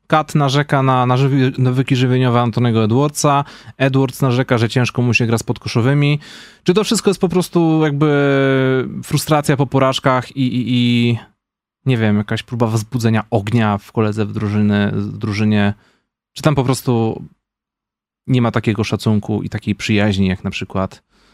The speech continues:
e, Keldon Johnson wobec, wobec Springlesa, Jeremiego Sohana?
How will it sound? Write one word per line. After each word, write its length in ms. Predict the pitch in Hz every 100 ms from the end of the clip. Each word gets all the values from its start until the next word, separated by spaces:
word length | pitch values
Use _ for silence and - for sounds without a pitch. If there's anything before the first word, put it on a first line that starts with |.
| _ _
e, 360 | 104 95 90 92 - -
Keldon 360 | - 101 101 101
Johnson 320 | 101 101 107 95
wobec, 540 | 101 95 92 - - - _ _ _
wobec 420 | 107 98 92 -
Springlesa, 840 | - - 113 101 104 101 101 98 - _ _ _ -
Jeremiego 360 | 110 107 104
Sohana? 440 | - 101 101 98